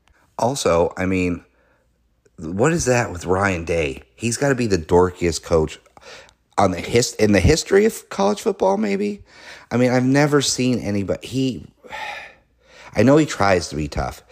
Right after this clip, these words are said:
He really is, but he's just not about that life. And it, and it proves it. It, everything you see him do, he just doesn't know. Like, it's like a little kid trying to do an impression of a grown man.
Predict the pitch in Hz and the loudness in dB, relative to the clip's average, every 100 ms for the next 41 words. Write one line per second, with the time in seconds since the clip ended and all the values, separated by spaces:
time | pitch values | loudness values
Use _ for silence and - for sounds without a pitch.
0 | - _ 110 101 110 120 117 95 90 82 | -20 _ -2 2 4 4 4 0 -2 -2
1 | 76 - - 98 87 107 110 - 90 85 | -4 -10 -8 -8 0 0 0 -2 0 2
2 | 85 73 73 - 69 65 67 64 - - | 0 0 -4 -4 -8 -6 -8 -10 -12 -20
3 | _ _ _ - - - _ 98 98 95 | _ _ _ -20 -20 -20 _ 0 2 0
4 | - _ 98 98 95 - _ - 131 202 | -2 _ -2 0 -2 -6 _ 0 4 4
5 | 180 71 - 85 - - 113 139 131 - | 2 -4 -2 -4 -4 -2 2 2 2 0
6 | 139 135 123 117 - 127 123 123 104 131 | 2 2 0 -4 -4 -4 0 0 0 0
7 | 147 - 104 98 107 123 113 - 117 120 | 0 0 -4 -6 0 -2 -2 -4 -4 -2
8 | 107 107 113 117 104 95 - - - _ | -4 -2 2 4 2 0 -14 -20 -20 _
9 | 110 101 101 104 135 143 131 117 131 131 | 0 0 -6 -4 -4 0 4 4 4 2
10 | 131 123 - 107 117 117 104 107 98 92 | 0 0 -2 0 0 2 0 2 2 0
11 | 107 98 - 87 87 82 87 85 82 80 | -2 -2 -4 -6 -6 -2 -2 0 -2 -2
12 | 71 - | -6 -10